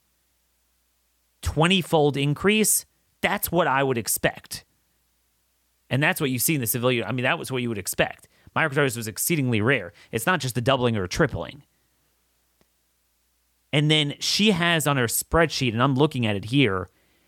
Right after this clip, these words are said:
multiple times she kept looking at it, and it was slid back and slid back and slid back. Multiple times they tampered with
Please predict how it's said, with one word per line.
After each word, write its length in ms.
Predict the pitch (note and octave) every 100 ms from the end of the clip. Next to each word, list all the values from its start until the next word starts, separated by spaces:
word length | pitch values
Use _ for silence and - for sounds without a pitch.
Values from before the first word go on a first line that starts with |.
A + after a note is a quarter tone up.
| _ _ _ _ _ _ -
multiple 760 | B2+ C#3 D#3+ C4 A#3 F3+ D3 D3+
times 440 | C#3 D3 B2 G#2+
she 140 | - B2+
kept 420 | - D3 D3 - _ _
looking 360 | A#2+ D3 D3 B2
at 140 | F#2+
it, 120 | F#2 -
and 100 | A#2+
it 40 | A#2
was 200 | A2+ -
slid 320 | - C3 A2+
back 400 | A2+ F2 - - -
and 160 | A2+
slid 300 | - C3+ B2+
back 400 | G#2+ F#2 - - _
and 140 | - A2
slid 240 | - A#2+
back. 380 | G2+ E2+ D2+ - _ _ _ _ _ _ _ _ _ _
Multiple 640 | A#2+ C3+ E3 G3 - D#3+ D#3+
times 420 | C#3+ C#3 B2+ A#2
they 120 | A#2+
tampered 580 | G#2+ A#2+ B2 A2+ A#2 G#2+
with 440 | G2+ G#2+ G2+ -